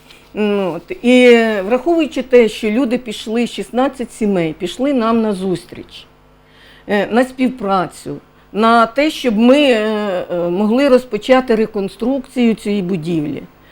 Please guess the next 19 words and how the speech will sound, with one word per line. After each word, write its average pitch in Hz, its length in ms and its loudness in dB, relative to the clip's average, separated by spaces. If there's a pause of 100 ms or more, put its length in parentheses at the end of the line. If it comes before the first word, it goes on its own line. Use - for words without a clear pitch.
(460)
Е, 180 340 0
ми 262 240 4
будемо 311 420 2
розглядати 208 680 0
питання 175 680 -2 (260)
в 202 60 0
майбутньому, 220 840 2 (600)
е, 180 400 -2 (560)
із 262 320 -2 (160)
мешканців, 220 840 0 (320)
які 208 300 -4
дали 226 500 4 (180)
згоду 196 440 -2
на 185 140 -2
співпрацю, 226 720 -2 (200)
не 302 200 6
відшкодовувати 196 1160 -2 (300)
з 151 120 -10
них 254 220 2